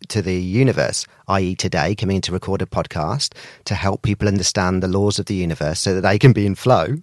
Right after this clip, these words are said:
<laughs> then the adjustments will be much more subtle, or you may feel, a word we've used quite a lot in this podcast series, a kind of frictionless flow as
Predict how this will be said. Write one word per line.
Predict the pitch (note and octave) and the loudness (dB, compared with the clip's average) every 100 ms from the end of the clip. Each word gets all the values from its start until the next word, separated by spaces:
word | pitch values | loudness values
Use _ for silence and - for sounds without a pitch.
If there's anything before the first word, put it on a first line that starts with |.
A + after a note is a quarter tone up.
| _ | _
<laughs> | - G#3+ F#3+ F3 C3+ G#2+ | -2 -2 0 2 2 0
then | A#2+ A#2 A#2+ A#2+ A#2+ A#2+ - - | 4 8 8 8 8 4 0 -12
the | G2+ G2+ B2 B2 A#2+ | -10 4 6 6 2
adjustments | G2 - A#2+ - B2 - | 0 4 4 4 0 2
will | B2 | 2
be | |
much | G#2+ G#2+ - | 2 0 0
more | A2+ | 0
subtle, | A#2 - E2+ - D#2+ B2 - - | 0 -4 -4 -4 -6 -6 -12 -6
or | G#2 G2+ | 0 2
you | G2 | 2
may | G2 G#2+ E3 | 2 2 0
feel, | - F#2 B1+ C2 F#2 - | -2 -2 0 -2 -6 -8
a | F2 | -4
word | F#2 F2 | -2 -2
we've | F2+ E2 | -4 -4
used | G2 - | -4 -4
quite | G2 D#2 | -2 0
a | |
lot | G2 C3 | 2 0
in | F#2+ | 0
this | E2 | -4
podcast | - D#2 - D#2+ | -6 -8 -6 -8
series, | - A#1+ - - - - - | -6 -6 -8 -12 -18 -20 -10
a | G#2 | -4
kind | G#2+ | -4
of | F2+ | -4
frictionless | - C3 - - G2+ E2+ - | -4 -4 -2 0 0 0 -4
flow | - D#2+ G1+ - - _ _ _ _ _ - - - - _ | -6 -8 -8 -10 -18 _ _ _ _ _ -20 -20 -20 -20 _
as | F#2+ F#2 F#2 E2+ - | 2 2 2 -2 -4